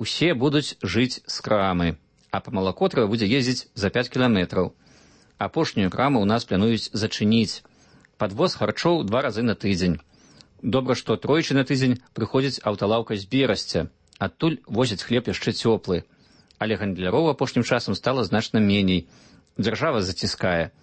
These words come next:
Многія свае крамы згарнулі. Розныя зачэпкі прыдумляюць, абы знішчыць ініцыятыву чалавека. Працаўніку цяжка,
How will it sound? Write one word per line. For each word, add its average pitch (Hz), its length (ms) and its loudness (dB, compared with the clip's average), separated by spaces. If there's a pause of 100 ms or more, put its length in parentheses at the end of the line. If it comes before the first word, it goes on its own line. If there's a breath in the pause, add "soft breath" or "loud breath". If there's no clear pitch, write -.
(300 soft breath)
Многія 143 320 2
свае 113 240 2
крамы 113 320 0
згарнулі. 95 720 0 (560 soft breath)
Розныя 175 320 2
зачэпкі 147 560 0
прыдумляюць, 113 640 2
абы 110 400 -2
знішчыць 113 640 -2
ініцыятыву 107 560 0
чалавека. 90 640 0 (320)
Працаўніку 135 560 2
цяжка, 104 560 -2